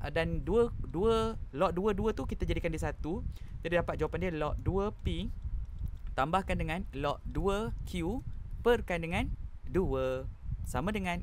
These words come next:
log dua, dua kuasa enam. Okey, dua kuasa enam ni kejap lagi lah kamu tukar. Buat masa sekarang, cikgu tak nak lah tukar. Okey, now yang log dua Q per dengan dua ni kita boleh jadikan dia sebagai log dua P tambah ni,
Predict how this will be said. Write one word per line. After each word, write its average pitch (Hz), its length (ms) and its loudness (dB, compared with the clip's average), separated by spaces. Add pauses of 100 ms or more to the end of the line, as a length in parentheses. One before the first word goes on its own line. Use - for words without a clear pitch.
log 165 320 0 (460)
dua, 165 400 4 (180)
dua 151 240 0
kuasa 135 480 0
enam. 131 320 0 (480)
Okey, 202 400 -2
dua 160 160 4
kuasa 190 160 4
enam 208 160 4
ni 240 80 2
kejap 170 240 2
lagi 151 160 2
lah 190 80 4
kamu 170 160 4
tukar. 175 320 2
Buat 127 220 2
masa - 100 0
sekarang, 156 220 4
cikgu 113 180 -4
tak 120 80 2
nak 123 160 0
lah 135 80 -2
tukar. 165 320 0 (400)
Okey, 151 240 2 (240)
now 175 160 4
yang 185 260 4
log 190 220 6
dua 202 160 4
Q 220 320 0
per 110 160 4
dengan 98 160 2
dua 107 160 4
ni 233 80 4
kita - 160 0
boleh 175 160 2
jadikan 175 240 2
dia 185 160 2
sebagai 175 640 2
log 160 320 4
dua 220 400 4 (160)
P 214 320 0 (400)
tambah 156 420 4 (220)
ni, 247 320 2